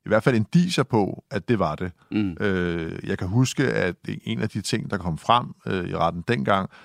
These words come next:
Speaker 1: det var, at der var sådan en ret fast procedure for, at der kom nogle rockere forbi en gang imellem, og de skulle så have et eller andet cut af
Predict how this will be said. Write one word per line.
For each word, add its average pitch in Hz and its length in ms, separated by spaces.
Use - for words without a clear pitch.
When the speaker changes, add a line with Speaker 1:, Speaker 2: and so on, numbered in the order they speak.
Speaker 1:
det 104 140
var, 98 260
at - 200
der 98 60
var 90 180
sådan 101 260
en 95 120
ret 180 140
fast - 320
procedure 104 600
for, 95 320
at 101 140
der 101 80
kom 92 220
nogle 92 180
rockere 95 340
forbi 107 280
en 107 80
gang 95 220
imellem, 104 400
og 98 160
de 104 80
skulle 107 200
så 101 140
have 95 320
et 101 120
eller 98 120
andet 98 200
cut 92 320
af 101 80